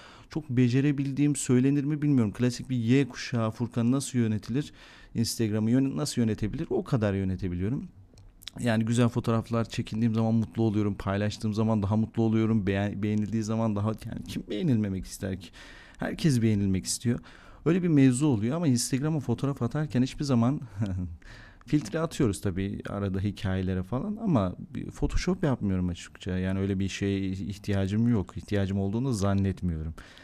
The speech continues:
Sadece ufak tefek filtrelerle <laughs> falan gü-, güzelleştirme yapabiliyoruz. Photoshop'tan kastım da şu mesela, yani ü-, ünlü camiasını gördüğümüz ve bildiğimiz için aslında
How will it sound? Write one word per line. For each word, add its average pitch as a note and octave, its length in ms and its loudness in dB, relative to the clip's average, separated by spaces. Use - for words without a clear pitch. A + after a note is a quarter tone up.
Sadece A2+ 400 0
ufak A#2+ 280 0
tefek A#2 220 0
filtrelerle G2+ 760 0
<laughs> G2 260 -8
falan G#2 260 0
gü-, G#2+ 280 0
güzelleştirme A2 760 2
yapabiliyoruz. G2 560 -2
Photoshop'tan F3+ 720 -2
kastım - 420 -2
da A#2 80 2
şu - 200 -4
mesela, F#2 400 0
yani G2 220 -4
ü-, A2+ 400 -4
ünlü C3+ 280 4
camiasını G#2 800 2
gördüğümüz A2 540 2
ve G#2 140 2
bildiğimiz G2+ 520 2
için F#2 220 -4
aslında E2+ 540 -4